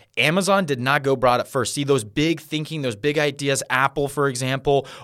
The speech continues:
all these bigger companies, they didn't go broad at first, but you're kinda like, "Amazon happened overnight."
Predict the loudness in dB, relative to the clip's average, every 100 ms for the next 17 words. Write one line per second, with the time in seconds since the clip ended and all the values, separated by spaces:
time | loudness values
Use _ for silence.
0 | 2 4 4 0 -2 -2 -2 -2 -2 -2
1 | -2 -4 -8 -18 -4 2 2 2 0 0
2 | 0 2 2 2 2 4 2 0 2 2
3 | 2 -4 -14 -8 -2 -2 -4 _ -20 -20
4 | -16 -14 -6 -2 -2 -2 -4 -4 -6 -6
5 | -6 -6 -8 -8 -10 -8 -8 -6 -8